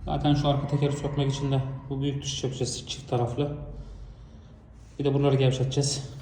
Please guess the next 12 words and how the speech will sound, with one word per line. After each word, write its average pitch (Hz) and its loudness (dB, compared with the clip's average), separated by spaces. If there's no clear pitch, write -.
Zincir 127 4
gerdirme. 123 2
İki - -12
tarafta 147 6
da 139 8
var 123 6
bundan 123 2
ve 135 0
bunun 135 4
yönü 135 4
de 135 4
önemli. 131 2